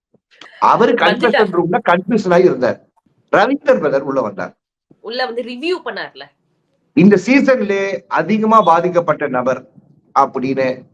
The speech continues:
Speaker 1: இந்த வெளி உலகத்துக்கு தெரியாத ஒரு நபர் தான் நம்ம ரவீந்தர் சார். எப்படி இருந்த மனுஷன் தெரியுமா? லட்ச பேரை டெய்லி பார்க்க வைக்கிற மனுஷனை, கோடி பேரை உங்களை பார்க்க வைக்கிறேன்னு கூட்டு போய்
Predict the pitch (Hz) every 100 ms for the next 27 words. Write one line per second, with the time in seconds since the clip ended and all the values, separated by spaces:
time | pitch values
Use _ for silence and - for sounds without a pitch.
0 | _ _ _ _ 139 147 156 233 220 190
1 | - 165 170 151 151 190 185 165 131 123
2 | 123 110 117 110 110 104 101 104 104 -
3 | - - _ _ - _ _ _ - 156
4 | 151 - 214 175 170 160 143 147 143 113
5 | 92 92 92 _ _ _ _ 131 151 -
6 | - 269 240 180 214 233 160 185 214 233
7 | - 175 190 185 151 151 120 113 139 151
8 | 117 85 85 _ - - 196 254 254 233
9 | 233 254 247 214 185 175 180 202 185 156
10 | - 151 180 - 156 - - 113 110